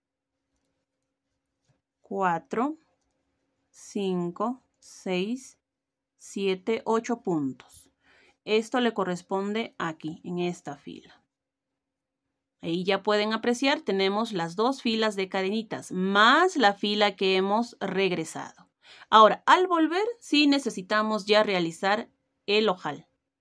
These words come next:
el huequito, aquí justo en esa cadena. Entonces, ¿qué es lo que vamos a realizar? Deslizamos, necesitamos pasar a la siguiente fila,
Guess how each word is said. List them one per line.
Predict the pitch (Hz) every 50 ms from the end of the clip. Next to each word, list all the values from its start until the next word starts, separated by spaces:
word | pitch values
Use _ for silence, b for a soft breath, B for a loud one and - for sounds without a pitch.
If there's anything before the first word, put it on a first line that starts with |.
| _ _ _ _ _ _
el | - 196 196 196
huequito, | 190 180 175 160 - - - - _ - - _ _ _ _ _ _ _ _ _ _ _ _ _ _ _ _ _ _ _
aquí | 175 180 180 - 170 160
justo | - - 254 294 277 - - 226
en | 196 190
esa | 190 185 - 190
cadena. | 180 - 175 160 151 139 - - - _ _ _ _ _ _ _ _ _ _ _ _ _ _ _ _ _ _ _
Entonces, | - 202 214 233 233 254 214 170 143 143 - - - - - - _
¿qué | - 170 170
es | 175 185
lo | 185 185
que | 185 190 175
vamos | - 165 160 160 165 160 -
a | 175
realizar? | - 170 160 160 156 - - 135 123 - _ _ _ _ _ _ _ _ _ _ _ _ _ _ _ _ _ _ _ _ _ _ _ _ _ _ _ _ _ _ _ _ _ _ _ _ _ _ _
Deslizamos, | - 190 196 202 202 190 - 226 208 208 220 269 311 311
necesitamos | - 190 170 170 170 - 175 - 208 233 277 349 349
pasar | - 214 202 - 208 202
a | 196
la | 185 180
siguiente | 185 180 170 170 170 170 175
fila, | 175 - 196 190 196 226 269 311 320 311